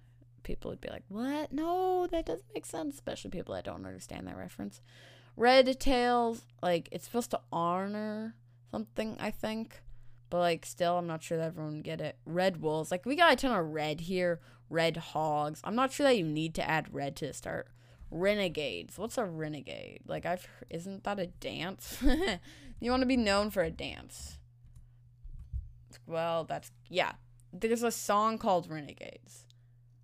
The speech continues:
Like, what does it mean, though? Like, do you actually wanna be known for a dance or a song? A person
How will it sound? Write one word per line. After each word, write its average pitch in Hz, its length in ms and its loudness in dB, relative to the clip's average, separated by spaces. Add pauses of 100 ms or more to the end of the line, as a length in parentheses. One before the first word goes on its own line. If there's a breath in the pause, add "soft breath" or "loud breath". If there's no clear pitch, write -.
(160)
Like, 185 320 -2 (280)
what 208 200 -4
does 233 200 0
it - 240 -8
mean, 202 800 -2
though? - 220 -6
Like, 170 380 -6 (300 loud breath)
do 208 80 -4
you 226 140 0 (120)
actually 190 440 0
wanna 208 260 -4
be 190 160 -4
known 175 680 -2
for - 240 -6
a 160 100 -6
dance 185 880 -8 (260 soft breath)
or 180 200 0
a 180 80 2
song? - 800 -4 (960 soft breath)
A 185 100 6
person 240 680 -2